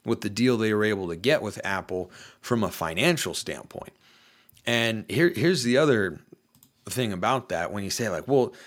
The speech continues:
you know, is it really worth two hundred fifty million dollars?" Again, probably a long-term play there from Apple, counting on what the growth may be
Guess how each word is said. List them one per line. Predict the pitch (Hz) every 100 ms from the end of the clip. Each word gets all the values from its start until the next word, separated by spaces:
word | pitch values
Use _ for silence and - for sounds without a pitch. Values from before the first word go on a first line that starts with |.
| - - -
you | 120
know, | 95
is | 85
it | -
really | - 147
worth | 143 139 -
two | 147
hundred | 139 127
fifty | 139 135 127
million | 127 131 131 123
dollars?" | 123 127 127 123 -
Again, | 104 110 90 73
probably | - 90 92 120
a |
long-term | 135 131 143 135 151 143
play | 156 139
there | 95 98
from | 104 -
Apple, | 110 127 104 92
counting | 92 98 101 101
on | 95 92 - - -
what | 104 110 110
the |
growth | 98 110 107 -
may | 101 95
be | 90 107 113 98